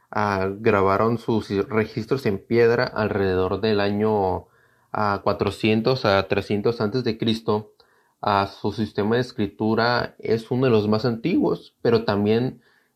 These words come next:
tiene un repertorio bastante grande de signos que sobrepasan los cien. Cada signo, ah,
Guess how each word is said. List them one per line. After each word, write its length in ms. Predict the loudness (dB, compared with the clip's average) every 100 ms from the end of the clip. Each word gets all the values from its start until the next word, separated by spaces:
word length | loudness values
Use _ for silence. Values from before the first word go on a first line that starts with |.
| _
tiene 220 | 0 2
un 100 | 4
repertorio 680 | 2 2 0 0 0 2 0 -2
bastante 640 | 0 0 -2 -4 -2 0 2
grande 380 | 2 2 2
de 100 | 2
signos 460 | 0 -4 -2 -4 -2
que 100 | -4
sobrepasan 560 | -4 -2 0 -2 0 -2
los 140 | 0
cien. 340 | 0 0 -2 _ _ _ _ _ _ _
Cada 260 | 0 2
signo, 640 | 2 -2 0 0 2 0 -8 _ _ _ -6
ah, 500 | 0 2 2 2 0